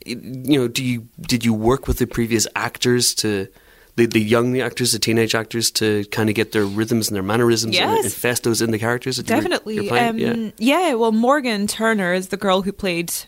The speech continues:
Speaker 2: the sixteen-year-old version of Martha. And, um, I, I shot all of my stuff first. So I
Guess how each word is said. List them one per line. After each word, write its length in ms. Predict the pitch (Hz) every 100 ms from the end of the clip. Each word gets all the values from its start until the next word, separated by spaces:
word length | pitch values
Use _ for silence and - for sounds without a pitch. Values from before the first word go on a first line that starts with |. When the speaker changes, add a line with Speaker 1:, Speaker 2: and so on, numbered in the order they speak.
| _
Speaker 2:
the 200 | 180 190
sixteen-year-old 680 | 170 208 - 202 180 160 165
version 280 | 170 165 165
of 140 | 156
Martha. 380 | 160 151 143 170 - - - - -
And, 280 | 196 190 185
um, 360 | 185 175 175 - - - -
I, 400 | 220 240 254 - - _ _ _
I 160 | 226 277
shot 280 | - 269 226
all 200 | 214 202
of 100 | -
my 120 | 185
stuff 300 | 180 180 165
first. 500 | - 196 - - - - - - -
So 340 | - 214 190
I 460 | - 208 220 220